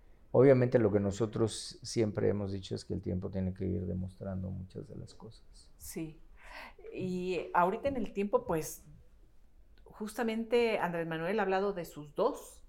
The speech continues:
Speaker 2: corcholatas, ya después fue sumando más,
Speaker 1: Sí.
Speaker 2: pero es que él dijo corcholatas, a mí se me hace que es
Speaker 1: Sí.
Speaker 2: como un, una expresión ahí un poco
Speaker 1: Ruda.
Speaker 2: ruda, ¿no? Para,
Speaker 1: Sí.
Speaker 2: para sus colaboradores, pero él es rudo.
Speaker 1: Sí.
Speaker 2: Él es rudo. <laughs> Si los trata de pronto así.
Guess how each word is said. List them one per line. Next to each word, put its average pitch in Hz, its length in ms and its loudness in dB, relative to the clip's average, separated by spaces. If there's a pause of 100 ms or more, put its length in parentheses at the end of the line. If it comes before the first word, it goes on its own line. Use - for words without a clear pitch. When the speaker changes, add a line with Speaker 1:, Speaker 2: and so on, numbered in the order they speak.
(880)
Speaker 2:
corcholatas, 160 880 -4 (240)
ya 185 140 4
después 190 260 0
fue 170 120 -6
sumando 151 320 -8
más, 165 420 -6 (120)
Speaker 1:
Sí. - 160 -6
Speaker 2:
pero 180 100 0
es 180 80 -4
que 185 80 -4
él 170 100 -4
dijo 170 180 -8
corcholatas, 139 540 -4
a 131 60 -6
mí 147 160 -6
se 143 160 -12
me 139 80 -8
hace 151 180 -10
que 143 80 -10
es 143 60 -8
Speaker 1:
Sí. 127 120 2
Speaker 2:
como 135 260 -2
un, 139 500 -14
una 151 100 -14
expresión 139 400 -10
ahí 131 140 -4
un 131 100 -12
poco - 420 -8 (360)
Speaker 1:
Ruda. 107 480 2 (160)
Speaker 2:
ruda, 170 380 4
¿no? 160 220 2
Para, 127 360 2
Speaker 1:
Sí. - 80 -12
Speaker 2:
para 127 200 -4
sus 139 140 -12
colaboradores, 151 460 4
pero 202 160 4
él 320 100 6
es 254 160 -4
rudo. 185 460 0
Speaker 1:
Sí. 117 440 0
Speaker 2:
Él 220 140 -8
es 233 140 -10
rudo. 175 400 -2 (880)
<laughs> - 340 -6
Si 175 200 -8
los 180 160 -4
trata 180 220 -2
de 196 60 4
pronto 196 300 -2
así. 165 220 -8